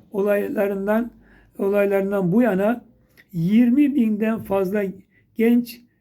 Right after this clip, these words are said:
erkek ve kız Müslüman oldu diyor. Sorduk, "Neden Müslüman oldunuz?" Dediler ki, "Gazze'de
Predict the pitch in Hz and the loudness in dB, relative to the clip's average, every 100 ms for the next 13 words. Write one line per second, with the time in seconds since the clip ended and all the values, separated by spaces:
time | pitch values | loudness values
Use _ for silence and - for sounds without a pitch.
0 | _ 233 220 214 233 240 233 196 185 180 | _ -2 -2 0 0 0 -2 -2 0 -2
1 | - 214 233 233 - _ _ - 196 - | -6 0 0 0 -8 _ _ -8 -8 -6
2 | 240 247 226 175 160 156 143 135 131 _ | 0 2 2 2 2 0 -2 -6 -10 _
3 | _ _ _ _ _ _ _ _ _ _ | _ _ _ _ _ _ _ _ _ _
4 | _ _ _ _ _ - _ _ - 208 | _ _ _ _ _ -20 _ _ -6 2
5 | 269 254 262 - - _ _ _ _ _ | 4 4 0 -2 -8 _ _ _ _ _
6 | _ - 196 226 262 294 262 202 170 202 | _ -10 -2 0 4 4 2 -2 -6 -4
7 | 196 180 165 156 147 127 - _ _ 135 | -2 2 0 0 -4 -8 -16 _ _ -20
8 | 127 _ _ _ _ _ _ _ _ _ | -20 _ _ _ _ _ _ _ _ _
9 | _ _ _ _ _ _ 226 220 233 262 | _ _ _ _ _ _ 2 4 4 2
10 | 247 247 220 175 156 202 233 214 196 185 | 0 0 0 0 0 0 2 0 0 0
11 | 214 247 | 0 -4